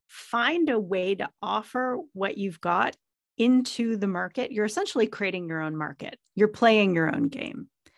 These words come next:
And in this episode, I think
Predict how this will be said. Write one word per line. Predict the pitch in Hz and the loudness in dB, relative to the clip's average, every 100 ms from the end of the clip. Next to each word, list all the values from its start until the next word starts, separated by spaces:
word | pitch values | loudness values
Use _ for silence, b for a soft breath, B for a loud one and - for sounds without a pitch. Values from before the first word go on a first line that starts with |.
| b b | b b
And | 214 208 214 214 - _ | 4 4 2 0 -8 _
in | 180 175 | -8 -6
this | 175 247 | 0 0
episode, | 277 208 165 160 175 185 - _ - | 0 -2 0 0 -2 -6 -14 _ -16
I | 175 | -14
think | 165 - 196 - - | -8 -2 -2 -4 -16